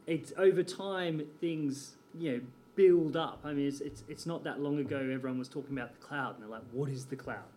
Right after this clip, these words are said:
What do you mean my things are here, there, nowhere, and everywhere all at the same time?" Uh, and I don't know how many people truly understand the technical aspects even of the cloud today, but they're very comfortable with the idea. You know, w-, whether you have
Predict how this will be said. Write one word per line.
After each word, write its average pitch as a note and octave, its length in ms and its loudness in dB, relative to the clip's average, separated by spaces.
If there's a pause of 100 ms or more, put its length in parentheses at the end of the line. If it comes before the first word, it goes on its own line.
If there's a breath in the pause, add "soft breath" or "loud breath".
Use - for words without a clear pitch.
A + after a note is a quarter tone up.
(180)
What D#3+ 120 0
do E3+ 40 4
you E3 100 2
mean E3 160 0
my D#3 120 0
things D3+ 320 0
are D3 40 4
here, D#3 360 -2
there, C#3+ 240 2
nowhere, C#3 400 2
and C3 80 0
everywhere B2+ 400 0
all B2 80 -2
at B2 100 -10
the - 40 -18
same A#2+ 260 -8
time?" - 200 -16 (580 loud breath)
Uh, D3 440 2
and D#3 80 -2
I D#3+ 120 4
don't C#3 100 2
know C#3 60 -2
how C3+ 80 2
many C3 140 2
people C#3 260 2
truly G#3+ 420 8
understand C3 420 2
the B2 60 -4
technical C3+ 420 -6
aspects C3+ 460 -8
even B2+ 160 -2
of A#2 100 -10
the C#3 60 -8
cloud C3 300 -8
today, F3+ 260 -4 (220 loud breath)
but - 100 -10
they're D3+ 80 4
very F#3+ 180 10
comfortable C3 420 -2
with B2 120 -4
the A#2+ 100 -4
idea. G#2 360 -10 (440 loud breath)
You B2 100 -8
know, G#2 120 -8
w-, C3+ 220 -8 (100)
whether C#3 240 2
you B2+ 300 0
have A2+ 260 -4